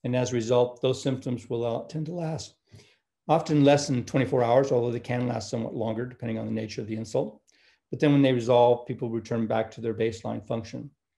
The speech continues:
Whereas a new relapse will resolve, but often leave people with now new health, new symptoms and new disabilities.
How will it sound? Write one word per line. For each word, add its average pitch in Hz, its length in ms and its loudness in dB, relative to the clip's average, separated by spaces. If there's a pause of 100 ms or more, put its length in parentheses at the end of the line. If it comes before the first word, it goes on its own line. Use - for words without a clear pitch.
(480)
Whereas 117 460 0
a 113 60 -2
new 117 380 0 (400)
relapse 135 540 0 (500)
will 117 420 4 (140)
resolve, 113 540 4
but 117 80 2
often 113 200 -2
leave 107 140 -4
people 110 220 -4
with 107 260 -4 (220)
now 113 180 -6
new 110 380 -2
health, 123 240 -4 (100)
new 151 340 -4 (180)
symptoms 104 420 0
and 107 100 -4
new 107 80 -4
disabilities. 107 680 -6